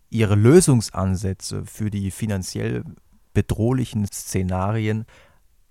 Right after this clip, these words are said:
gleich niederzuschreiben. Also beim ersten Experiment war es ja so, dass sie direkt nach der Problemstellung, äh, zunächst mal die kognitiven Aufgaben bearbeiten sollten. Das könnte dazu geführt haben, dass es zu einer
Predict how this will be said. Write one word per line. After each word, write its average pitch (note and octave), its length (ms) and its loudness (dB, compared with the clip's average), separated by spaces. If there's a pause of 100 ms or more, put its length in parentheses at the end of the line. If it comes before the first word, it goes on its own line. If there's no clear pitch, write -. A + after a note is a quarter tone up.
(120)
gleich A2+ 680 2 (420)
niederzuschreiben. G2 1120 -4
Also F#2+ 180 -2
beim G2+ 160 0
ersten A#2 320 -2
Experiment G#2+ 540 -4
war G2+ 100 0
es G2+ 80 -6
ja G2+ 80 -8
so, G#2+ 180 -4
dass G#2 200 -4
sie G2 220 -6 (380)
direkt C3 380 2
nach C3+ 240 4
der C3 120 -4
Problemstellung, A2+ 920 -2 (520)
äh, F#2+ 220 -4
zunächst G#2+ 440 -2
mal G#2 260 -2
die G2 400 -6
kognitiven G#2+ 520 -6
Aufgaben F2+ 760 -6
bearbeiten F2+ 580 -8
sollten. - 460 -10 (680)
Das A2+ 300 0
könnte D#3+ 440 8
dazu G#2 340 -2
geführt A2 500 -4
haben, G2 280 -4
dass G2+ 120 -4
es G2+ 140 -8
zu - 140 -10
einer G2 320 -4